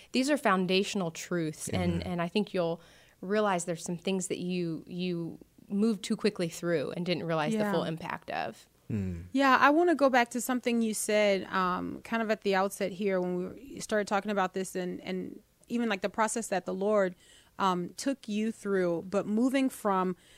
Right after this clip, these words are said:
Speaker 3: you said, silently agreeing to the desire to reach the lost. And, and I think it's important for us to kinda drill down here because I think that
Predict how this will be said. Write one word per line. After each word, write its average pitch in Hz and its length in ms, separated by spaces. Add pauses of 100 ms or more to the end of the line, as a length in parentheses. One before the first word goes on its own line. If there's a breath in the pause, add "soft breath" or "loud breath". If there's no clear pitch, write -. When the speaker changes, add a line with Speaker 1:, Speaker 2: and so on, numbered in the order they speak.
(140 soft breath)
Speaker 3:
you 214 140
said, 190 440
silently 226 680
agreeing 190 760
to 185 520
the 190 100
desire 196 520
to 196 200
reach 202 320
the 185 100
lost. 190 480
And, 202 220
and 220 140
I 226 60
think 311 200
it's 330 140
important 220 440
for - 100
us 202 80
to 190 60
kinda 196 220
drill 190 240
down 185 360
here 180 280
because 190 560 (500 loud breath)
I 247 160
think 269 380
that 180 360